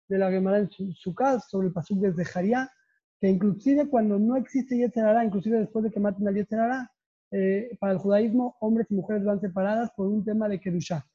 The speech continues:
Así como, eh, entendemos nosotros que el Cohen, eh, está separado del resto del pueblo por un tema de Kedushá y no puede entrar a un hospital cuando hay un muerto ahí, y un Israel sí,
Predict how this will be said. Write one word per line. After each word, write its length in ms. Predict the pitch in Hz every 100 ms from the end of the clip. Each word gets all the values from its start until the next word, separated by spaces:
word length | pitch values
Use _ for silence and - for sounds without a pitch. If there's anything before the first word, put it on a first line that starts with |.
| _ _ -
Así 520 | 175 - 277 254 - _ _ -
como, 560 | 214 214 196 190 - -
eh, 600 | 190 185 185 180 175 160 _ -
entendemos 560 | 190 185 196 208 226 226
nosotros 720 | 196 - 208 185 160 - _ _ _ _
que 360 | 202 185 185 190
el 180 | 202 185
Cohen, 420 | 202 214 233 240 _ _ _ _ _ _ _ -
eh, 480 | 202 185 185 190 196
está 240 | 170 220
separado 420 | 196 185 208 214 208
del 120 | 190
resto 260 | 190 208
del 160 | 190 165
pueblo 360 | 202 202 202 190
por 120 | 185
un 120 | 185
tema 180 | 185 190
de 80 | 175
Kedushá 380 | 175 175 208
y 40 | 202
no 120 | 196
puede 200 | 190 185
entrar 220 | 175 190
a 40 | 185
un 120 | 190
hospital 360 | 147 170 196
cuando 180 | 196 196
hay 100 | 196
un 60 | 190
muerto 240 | 185 185
ahí, 260 | 190 247 311 _ _ _
y 80 | 190
un 100 | 190
Israel 320 | 185 190 196
sí, 300 | - 254 302